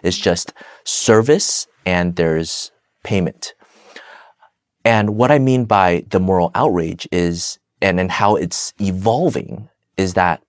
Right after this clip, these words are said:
labor law in itself is a very much evolving sense of what should be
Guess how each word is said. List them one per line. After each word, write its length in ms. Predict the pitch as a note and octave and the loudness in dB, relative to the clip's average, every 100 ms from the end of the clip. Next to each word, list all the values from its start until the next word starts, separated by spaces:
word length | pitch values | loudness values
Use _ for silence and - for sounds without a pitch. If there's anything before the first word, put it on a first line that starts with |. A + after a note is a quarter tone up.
| _ | _
labor 400 | G#2+ C#3+ G#3+ G#2+ | 2 2 4 0
law 240 | C#2+ - - | 0 -6 -4
in 140 | G#2+ | -4
itself 520 | F#2+ - - B3+ - - | -2 -4 -2 -2 -2 -6
is 140 | F2 | -2
a 40 | |
very 220 | F2+ F#2+ F#2 | 0 2 2
much 300 | F2+ F2 - | -2 -4 -4
evolving 640 | F#2 F2 F#2+ G#2 F#2+ F#2+ | -6 -2 0 0 0 -4
sense 540 | G2 - A#2+ E2+ - - | -4 -2 0 0 -4 -6
of 260 | F2 F2 - - - _ | -4 -4 -6 -20 -20 _
what 260 | E2+ F#2 F#2+ | -4 0 0
should 220 | - G#2+ | 0 0
be 100 | F#2 | 0